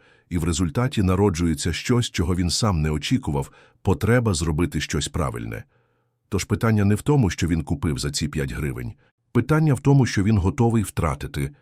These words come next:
щоб усе виправити. І саме тут починається історія, яка шокує, надихає і водночас відкриває очі на те,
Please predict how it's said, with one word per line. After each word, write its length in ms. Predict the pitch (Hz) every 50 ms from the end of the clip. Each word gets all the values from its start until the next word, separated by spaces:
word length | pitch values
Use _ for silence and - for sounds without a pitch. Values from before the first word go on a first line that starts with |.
| _ _ _ _
щоб 280 | - - - 110 82 82
усе 260 | 87 78 - - 90
виправити. 680 | 76 73 76 71 - 67 67 65 67 67 - 71 64 - - _ _ _ _ _ _ _ _ _ _ _ _
І 100 | 85 80
саме 260 | - 104 101 101 92
тут 240 | - 135 147 143 143
починається 560 | 107 - - 107 101 101 95 90 85 - 87
історія, 520 | 78 76 - - 123 127 123 123 113 104
яка 320 | 92 85 82 - - 107 98
шокує, 680 | - - - 87 - - 123 131 139 123 120 120 120 - - - _ _ _ _ _
надихає 680 | - 85 92 80 90 85 - - 123 131 139 127 110 101
і 140 | - - 82
водночас 600 | 76 90 78 78 98 120 135 - 113 101 - -
відкриває 540 | 87 69 - - 92 85 95 98 98 95 87
очі 360 | - 90 101 95 - - 78
на 140 | 71 71 69
те, 260 | - 113 110 120